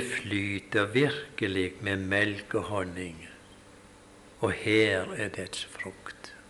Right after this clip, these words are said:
Det var ikke noe, det var ikke noe eventyr Gud hadde fortalt dem, men det er virkelig sånn. Det flyter med melk og honning, dette landet. Men det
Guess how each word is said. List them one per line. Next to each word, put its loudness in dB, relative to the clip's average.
Det -12
var 2
ikke -2
noe, -4
det 2
var 4
ikke -2
noe 2
eventyr 0
Gud -2
hadde -2
fortalt -10
dem, -12
men 0
det -2
er -2
virkelig -4
sånn. -10
Det 0
flyter -6
med 0
melk 2
og 2
honning, -2
dette -8
landet. -12
Men 10
det 10